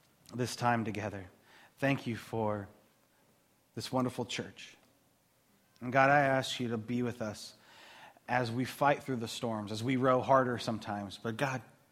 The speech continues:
you see those waves. You see all of our waves. You see all of our storms. And some of them seem pretty big, God.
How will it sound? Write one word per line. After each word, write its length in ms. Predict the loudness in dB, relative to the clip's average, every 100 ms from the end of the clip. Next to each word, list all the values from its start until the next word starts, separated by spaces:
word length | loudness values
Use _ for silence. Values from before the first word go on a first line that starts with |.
| _ _ _ _ _ _ _ _ _ _
you 140 | -2 0
see 240 | 2 4
those 240 | 4 2 0
waves. 400 | -6 -10 -8 -6
You 80 |
see 220 | -2 0 6
all 200 | 6 8
of 80 |
our 120 | 4 2
waves. 340 | 0 -4 -6
You 60 | -2
see 160 | 2
all 160 | 4 4
of 80 | 4
our 100 | -2
storms. 640 | -4 -4 -4 -6 -10 -16 _ _ _ _ _ _ _ _ -20 -20 -16
And 100 | 2
some 180 | 4 6
of 80 | 6
them 80 | 4
seem 200 | 0 0
pretty 280 | 2 2 2
big, 240 | -2 -8
God. 240 | -12 -12